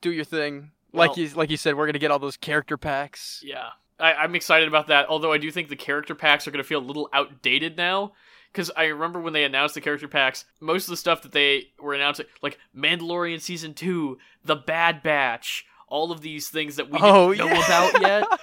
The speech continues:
Speaker 1: <laughs>
Speaker 2: and now it's like, okay, yeah, that's old news. Like,
Speaker 1: Oh, that's
Speaker 2: oh,
Speaker 1: funny.
Speaker 2: great, Mandalorian Season two.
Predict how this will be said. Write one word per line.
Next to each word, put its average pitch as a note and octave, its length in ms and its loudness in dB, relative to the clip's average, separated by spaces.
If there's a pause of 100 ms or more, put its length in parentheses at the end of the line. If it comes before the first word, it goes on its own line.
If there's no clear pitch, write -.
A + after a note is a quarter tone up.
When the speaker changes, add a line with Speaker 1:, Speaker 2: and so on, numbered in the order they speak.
Speaker 1:
<laughs> - 240 -6
Speaker 2:
and D#3+ 120 -2
now D#3 220 0
it's D#3 120 -6
like, C3 160 -6
okay, C#3+ 280 2
yeah, C3 140 0
that's B2+ 200 -4
old C#3 280 -6
news. C3+ 340 -4
Like, C3+ 140 0
Speaker 1:
Oh, C3 100 -10
that's C3+ 320 -8
Speaker 2:
oh, F3 160 4
Speaker 1:
funny. C3 80 -2
Speaker 2:
great, D#3+ 280 2
Mandalorian D#3+ 680 2
Season D#3+ 380 -6
two. D3 480 -4